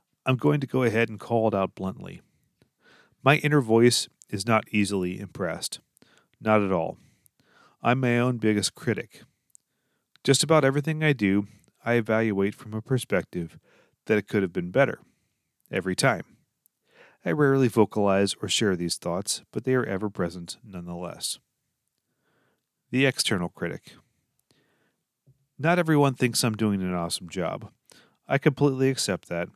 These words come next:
and often agree with them. Criticism comes my way, either directly or indirectly. Ultimately, it's good to know, and I'd rather know than be ignorant, but it does tend to take the wind out of my sails.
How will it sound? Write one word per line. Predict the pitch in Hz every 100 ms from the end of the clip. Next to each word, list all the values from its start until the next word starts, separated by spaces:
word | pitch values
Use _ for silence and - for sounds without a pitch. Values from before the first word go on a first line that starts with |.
| _
and | - 131
often | 135 - 117
agree | 107 113
with | 98 -
them. | 80 - _ _ _ _ _ _ _
Criticism | - 123 123 127 120 113
comes | - 101 98
my | 104 110
way, | 92 82 87 - -
either | 90 101
directly | - 92 85 92 95
or | 92 95
indirectly. | 107 98 82 78 85 80 _ _ _ _ - - - - _ -
Ultimately, | 160 135 139 135 139 135
it's | 131
good | 151 147
to | 139
know, | 90 87 - _ -
and | 123
I'd | 113
rather | 110 113 117
know | 101 107 87 90
than | 92 90
be | 95 98
ignorant, | 107 87 78 85 - _ _ _ _ _ _
but | 143
it | 135
does | 143 156 -
tend | 110 110
to | -
take | 104 - 87
the | 110
wind | 90 85
out | 82 80
of |
my | 87
sails. | 90 - 127 95 78 -